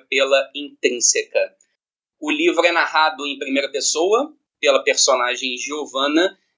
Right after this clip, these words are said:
e nós acompanhamos cerca de quatro anos da vida dela, dos doze até os dezesseis anos.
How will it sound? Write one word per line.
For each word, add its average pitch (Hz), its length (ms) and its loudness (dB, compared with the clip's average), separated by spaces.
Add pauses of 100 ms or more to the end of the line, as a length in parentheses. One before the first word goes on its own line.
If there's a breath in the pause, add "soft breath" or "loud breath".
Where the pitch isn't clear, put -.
(100)
e 139 140 -10
nós 147 160 0
acompanhamos 151 680 2
cerca 156 320 2
de 143 140 -6 (100)
quatro 190 440 0
anos 156 400 2
da 139 120 2
vida 131 280 0
dela, 107 440 2
dos 120 300 -8
doze 160 520 0
até 135 460 2 (180)
os - 340 2 (200)
dezesseis 135 560 0
anos. 104 480 -8